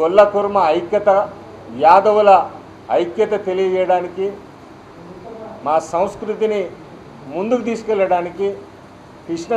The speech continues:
త-, తత్వాన్ని పెంపొందించడానికి ఈ కార్యక్రమం తలచిపెట్టాం,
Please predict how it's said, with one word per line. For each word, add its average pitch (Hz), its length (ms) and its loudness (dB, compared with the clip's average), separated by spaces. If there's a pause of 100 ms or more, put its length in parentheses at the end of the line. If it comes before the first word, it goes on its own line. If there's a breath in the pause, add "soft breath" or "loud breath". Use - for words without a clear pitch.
(100)
త-, 214 140 2 (140)
తత్వాన్ని 202 460 2 (120)
పెంపొందించడానికి 196 960 0 (600)
ఈ 165 40 4 (720)
కార్యక్రమం 180 640 2
తలచిపెట్టాం, 170 600 -4